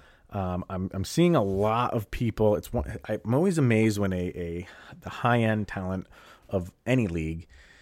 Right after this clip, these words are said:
might get thrown around in a trade, and he's getting ta-, uh, talked about in trade talks where he might go to, to a different team. I'm always fascinated by that fan base's, their, their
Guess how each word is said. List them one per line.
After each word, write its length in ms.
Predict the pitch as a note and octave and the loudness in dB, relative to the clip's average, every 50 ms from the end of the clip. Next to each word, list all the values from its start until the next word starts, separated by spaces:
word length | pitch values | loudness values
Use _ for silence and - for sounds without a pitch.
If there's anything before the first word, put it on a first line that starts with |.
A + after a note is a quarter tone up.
| - - - - - - _ - | -20 -20 -20 -20 -20 -20 _ -10
might 280 | - - G2+ A2+ - - | -4 0 0 0 0 0
get 220 | A2 A2+ G#2+ - | -2 -2 -2 -2
thrown 280 | - - A2+ A2+ A2+ G#2+ | -4 -4 -2 0 0 2
around 460 | G#2 G2+ G2+ G2+ G2+ G2+ G2+ G2+ G2 | 2 2 2 2 2 2 2 2 0
in 80 | F#2+ F2 | -2 -4
a 60 | D2+ | -4
trade, 380 | - - - G#2+ G2+ G2+ G2 F#2 | -6 -2 0 2 4 4 2 2
and 100 | F2 E2+ | 0 -2
he's 140 | E2 - | -4 -4
getting 200 | - G2+ F2 - - | -6 -8 -8 -6 -6
ta-, 140 | - G2+ - - | -6 -6 -6 -6
uh, 200 | F2 F2 E2 F2 | -8 -8 -8 -8
talked 200 | - - F#2+ - | -6 -6 -6 -4
about 140 | - - - | -6 -8 -8
in 60 | - | -6
trade 260 | - - D3+ D3+ D3 | -2 0 0 0 2
talks 320 | C#3 D3 C3 A#2+ - - - | 0 0 0 0 -2 -4 -6
where 100 | F2+ F2 | -4 -4
he 80 | F2+ | -2
might 180 | F2 F2 E2+ - | -4 -4 -6 -6
go 100 | - E2+ | -8 -8
to, 180 | - - F2 E2+ - - - | -6 -6 -6 -8 -8 -12 -8
to 80 | - | -8
a 60 | F#2+ E2+ | -6 -4
different 300 | F#2+ F2+ - - - - | -6 -6 -6 -10 -6 -2
team. 400 | - B2 A#2+ A#2+ A#2 A2+ A2+ - _ _ _ _ _ - _ _ _ _ | 2 2 4 4 4 2 0 -2 _ _ _ _ _ -20 _ _ _ _
I'm 160 | - G2+ G2+ - - - | -4 -4 -4 -4 2 2
always 460 | C3 D3 E3 F3 F3 D#3 C#3 B2+ - | 4 6 6 6 4 4 2 0 -4
fascinated 720 | - - - - A#2+ G#2+ G#2 G2 - - G#2 G2+ G2 F2 | -6 -14 -2 0 2 2 2 0 2 2 2 2 2 2
by 120 | F2+ F2+ F2 | 0 0 2
that 220 | F#2+ G2+ - - | 2 2 0 0
fan 320 | - - G#2+ G2+ G2 F#2+ | -2 0 0 2 2 2
base's, 600 | F#2 F#2+ F#2 F2+ - - F#2 F2 F2 E2+ E2+ - - - - - - - _ _ - _ _ _ _ _ _ _ _ _ _ _ _ _ _ _ _ _ _ _ _ _ - - - - - - - - - - - - - G2 - - - - - - - A2 G2+ | 2 2 0 0 -2 -2 -2 -2 -2 -4 -6 -8 -12 -16 -20 -20 -20 -20 _ _ -20 _ _ _ _ _ _ _ _ _ _ _ _ _ _ _ _ _ _ _ _ _ -20 -16 -14 -14 -14 -14 -16 -18 -16 -14 -14 -12 -12 -14 -12 -12 -12 -12 -10 -10 -10 -8 -6
their, 440 | G#2+ G#2+ G2+ G#2+ G#2 G2+ F#2+ F#2+ - | -6 -2 0 2 2 2 2 0 -2
their 400 | F#2 G2 G2 F#2 F#2 F2+ F2 | -2 -2 -2 -2 -2 -4 -6